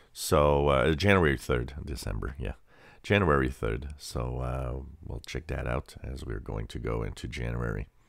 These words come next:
Time really flies, so it's going to be, uh, next year, of course. And, uh, this is gonna be a nice, uh, thing to, uh, to look at and look forward.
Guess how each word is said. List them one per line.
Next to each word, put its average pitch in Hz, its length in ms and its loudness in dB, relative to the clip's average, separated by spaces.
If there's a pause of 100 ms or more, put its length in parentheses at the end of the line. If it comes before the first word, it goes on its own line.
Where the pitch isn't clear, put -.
(680)
Time 85 300 6
really 82 180 6
flies, 82 420 6
so - 220 0
it's 76 240 -2
going 76 220 -2
to 71 80 0
be, 71 280 0
uh, 67 60 0
next 73 340 -2
year, 104 200 4
of - 160 -2
course. - 380 -2 (760)
And, 67 600 0
uh, 64 200 0
this 64 280 -2
is 64 100 -2
gonna 62 180 -4
be 58 200 -6
a 60 60 -2
nice, 60 460 -4
uh, 60 400 -2
thing 64 280 -4
to, 57 320 -2
uh, 50 240 -2 (260)
to - 100 -6
look 67 240 -2
at 64 240 -2
and 64 140 -4
look 60 160 -6
forward. 67 460 2